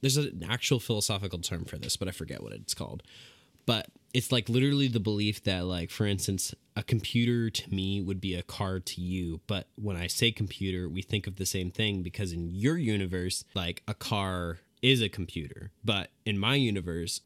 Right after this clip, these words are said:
a computer is a computer, if that makes sense. But the reality is, is, like, the i-, this is the idea behind it. It's just the idea that, like,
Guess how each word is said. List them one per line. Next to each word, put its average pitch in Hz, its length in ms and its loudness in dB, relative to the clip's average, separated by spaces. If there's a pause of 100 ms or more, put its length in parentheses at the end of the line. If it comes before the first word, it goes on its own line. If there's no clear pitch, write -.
a 117 60 0
computer 104 520 0
is 87 220 -6
a 104 60 -8
computer, 101 800 -6
if 98 120 -6
that - 180 -8
makes 53 200 -10
sense. - 460 -8
But 120 220 0
the 120 80 0
reality 110 500 2
is, 92 160 0
is, 95 160 -2
like, 87 160 -4
the 90 140 -4
i-, 90 260 -2
this 123 160 6
is 110 80 2
the 92 140 0
idea 80 320 -4
behind 71 380 -8
it. - 100 -10
It's - 160 0
just - 160 0
the 104 120 2
idea 98 280 0
that, 82 180 -6
like, 87 240 -8